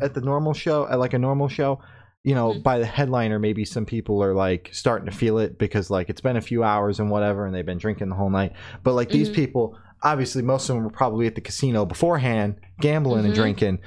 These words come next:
Speaker 1: So then when they come in, they're already feeling it. So by Biscuit, it's like
Speaker 2: It's game over.
Speaker 1: Yeah. So, um, to the lady that was going like this in front of me the whole night,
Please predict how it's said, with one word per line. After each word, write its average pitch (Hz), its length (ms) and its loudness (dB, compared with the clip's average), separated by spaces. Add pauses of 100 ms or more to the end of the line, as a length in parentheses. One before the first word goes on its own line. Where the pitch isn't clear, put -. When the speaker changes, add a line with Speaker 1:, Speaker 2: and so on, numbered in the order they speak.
(140)
Speaker 1:
So 147 160 0
then 131 180 2
when 131 160 2
they 120 100 2
come 143 300 0
in, 127 220 2
they're 135 160 2
already 135 400 2
feeling 107 440 -2
it. 95 120 -2 (320)
So 131 160 0
by 117 180 2
Biscuit, 120 640 -2 (260)
it's 113 300 -2
like 98 440 0 (680)
Speaker 2:
It's 208 180 -2
game 180 220 2
over. 180 300 0
Speaker 1:
Yeah. 98 360 2 (280)
So, 101 480 2
um, 90 420 -2 (680)
to 180 160 0
the 147 120 2
lady 160 380 2
that 135 200 2
was 131 180 0
going 139 280 2
like 131 200 0
this 139 240 0
in 123 100 2
front 127 200 2
of 139 80 2
me 151 80 2
the 151 100 2
whole 160 160 0
night, 175 300 2